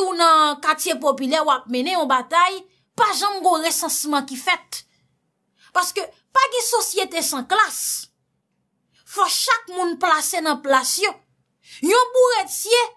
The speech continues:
an dedan katye popilè, pa ka menm kote ansanm avèk yon etidyan. Fò fè dekantasyon sa, fò di gwoup moun sa se gwoup moun ki entelektyèl, sa se gwoup medsen,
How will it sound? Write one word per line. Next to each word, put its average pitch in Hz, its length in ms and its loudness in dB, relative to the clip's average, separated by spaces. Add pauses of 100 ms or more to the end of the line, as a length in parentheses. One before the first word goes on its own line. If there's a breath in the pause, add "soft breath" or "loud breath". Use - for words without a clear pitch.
(280)
an 392 180 4
dedan 349 580 0
katye 320 360 0
popilè, 311 480 0 (200 loud breath)
pa 508 200 2
ka 415 220 2
menm 370 280 -4
kote 339 300 2
ansanm 320 320 0
avèk 285 320 -2
yon 269 80 -14
etidyan. 294 560 -4 (360)
Fò - 420 -4
fè 440 200 -4 (100)
dekantasyon 339 840 -2
sa, 359 180 0
fò 349 220 2
di 294 180 -6 (160 loud breath)
gwoup 381 380 0
moun 339 160 -2
sa 320 180 0
se 294 160 -6
gwoup 247 280 -10
moun 240 320 2
ki 269 260 -4
entelektyèl, 320 960 2
sa - 320 -2
se 330 160 -6
gwoup 247 300 -10
medsen, 254 540 -2